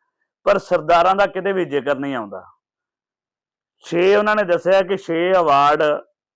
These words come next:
ਉੱਥੇ ਮਿਲੇ ਇਸ ਘਟਨਾ ਦੇ ਵਿੱਚ, ਜਿਨ੍ਹਾਂ ਦੇ ਵਿੱਚੋਂ ਪੰਜ ਸ਼ਹੀਦ ਨੇ ਤੇ ਇੱਕੋ ਹੀ ਜਿੰਦਾ ਸ਼ਹੀਦ ਆ ਤੇਜਿੰਦਰ ਸਿੰਘ ਠਰੂ, ਜਿਹਨੂੰ ਵੀਰ ਚੱਕਰ ਮਿਲਿਆ ਹੈ, ਪਰ ਕਿਸੇ ਨੇ ਪਹੁੰਚ ਹੀ ਨਹੀਂ ਕੀਤੀ,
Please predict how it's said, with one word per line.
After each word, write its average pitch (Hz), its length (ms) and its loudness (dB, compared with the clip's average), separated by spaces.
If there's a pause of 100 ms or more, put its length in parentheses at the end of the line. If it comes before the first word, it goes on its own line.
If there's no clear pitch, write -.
(180)
ਉੱਥੇ 170 300 -4
ਮਿਲੇ 143 440 -2 (500)
ਇਸ 160 160 -8
ਘਟਨਾ 139 320 -2
ਦੇ 143 120 -2
ਵਿੱਚ, 139 400 -4 (100)
ਜਿਨ੍ਹਾਂ 170 280 -6
ਦੇ 170 60 -6
ਵਿੱਚੋਂ 160 260 -4
ਪੰਜ 147 380 -4 (340)
ਸ਼ਹੀਦ 147 340 -6
ਨੇ 165 200 -2 (460)
ਤੇ 208 60 4
ਇੱਕੋ 214 360 0
ਹੀ 240 40 4
ਜਿੰਦਾ 180 340 2
ਸ਼ਹੀਦ 160 280 -4
ਆ 170 80 2
ਤੇਜਿੰਦਰ 143 460 -4
ਸਿੰਘ 147 220 -8
ਠਰੂ, 113 360 -10 (800)
ਜਿਹਨੂੰ 180 320 -4
ਵੀਰ 156 240 -4
ਚੱਕਰ 151 300 -4
ਮਿਲਿਆ 139 300 -2
ਹੈ, 131 180 -4 (340)
ਪਰ 175 300 4
ਕਿਸੇ 165 320 -6
ਨੇ 180 260 -4 (480)
ਪਹੁੰਚ 214 280 2
ਹੀ 240 80 -2
ਨਹੀਂ 208 140 -6
ਕੀਤੀ, 165 380 -4